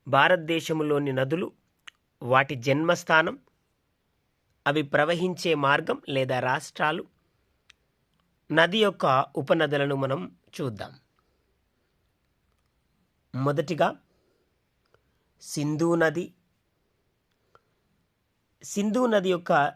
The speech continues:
జన్మస్థానాన్ని చూస్తే మానస సరోవరం వద్ద బొకారుచ్, టిబెట్ ప్రాంతంలో జన్మిస్తుంది. ప్రవహించే మార్గం లేదా రాష్ట్రాలను గనక మనం చూస్తే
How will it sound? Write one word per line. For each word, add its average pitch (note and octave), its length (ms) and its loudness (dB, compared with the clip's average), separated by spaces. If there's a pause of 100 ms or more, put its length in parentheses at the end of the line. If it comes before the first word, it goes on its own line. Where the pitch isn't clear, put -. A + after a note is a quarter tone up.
(120)
జన్మస్థానాన్ని D#3 960 -2 (100)
చూస్తే - 340 -12 (960)
మానస G#3+ 500 2
సరోవరం E3 760 2
వద్ద C#3 240 0 (1120)
బొకారుచ్, F#3 760 2 (1160)
టిబెట్ G#3 360 0
ప్రాంతంలో D3+ 680 0
జన్మిస్తుంది. C3+ 840 -6 (1400)
ప్రవహించే G#3 640 2
మార్గం E3+ 540 0
లేదా D3+ 300 0
రాష్ట్రాలను D3+ 680 -2
గనక C#3 280 -4
మనం B2+ 440 -4
చూస్తే C#3 400 -12